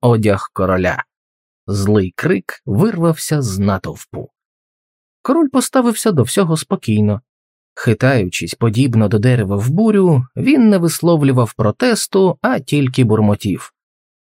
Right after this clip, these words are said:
«Я кажу, я кажу». Коли я став стирати вино носовою хусткою, і воно потекло по його пальцях,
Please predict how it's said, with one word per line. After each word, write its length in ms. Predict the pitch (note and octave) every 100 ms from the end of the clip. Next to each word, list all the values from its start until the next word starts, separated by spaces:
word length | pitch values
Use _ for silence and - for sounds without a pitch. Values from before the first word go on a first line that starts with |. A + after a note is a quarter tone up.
| _ _
«Я 440 | G3 G3+ G#3 A3+
кажу, 800 | G#3 G#3+ F#3+ G3+ G3 F#3 D#3+ - _ _ _ _ _ _ _ _ -
я 480 | B2+ B2+ B2+ G#2+ F2
кажу». 640 | A#2 A2 G3 G#3+ G#2 D#2+ _ _ _ _ _ _ _ _ _ _ -
Коли 300 | D#3+ G#3 B3
я 140 | G3
став 320 | - - F#3
стирати 440 | B2 - D#3 D#3+ B2
вино 260 | B2+ C#3
носовою 500 | C3+ A#2+ B2 B2 A#2
хусткою, 720 | G#2 - A3 - - G2+ D2+ - -
і 100 | A2+
воно 260 | A2 C#3+ F3
потекло 480 | C3 B2+ B2+ D#3 C#3+
по 100 | A#2+
його 260 | A2 A2+
пальцях, 760 | - A#3+ A3+ G#3+ - G3 D#3+